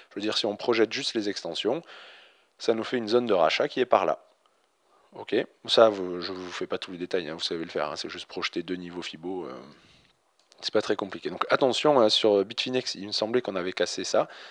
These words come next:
Là, on l'a pas cassé, donc attention, hein, tant qu'on l'a pas cassé, on peut se projeter sur des zones de rachat, de rachat un peu plus bas.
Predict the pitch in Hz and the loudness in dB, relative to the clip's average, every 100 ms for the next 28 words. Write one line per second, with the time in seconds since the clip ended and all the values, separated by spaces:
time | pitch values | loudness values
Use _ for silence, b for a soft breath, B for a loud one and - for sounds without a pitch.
0 | B - 143 123 - 120 90 - 151 139 | B 4 6 8 6 4 4 2 -2 -2
1 | 120 - - 139 101 - 175 110 - 135 | -6 -2 0 2 0 -2 -2 0 0 2
2 | 123 104 95 87 82 - 175 B B B | 2 4 2 0 -2 -4 -6 B B B
3 | B - 117 156 156 120 - 98 - 147 | B -8 -2 0 2 0 -4 -6 -2 -2
4 | 165 135 104 107 127 113 90 82 - 110 | 0 -2 -2 0 0 0 -2 -4 -6 -10
5 | - 110 92 - 127 - 117 113 117 98 | -4 0 0 2 0 0 -6 -8 -10 -4
6 | 87 87 | -2 -2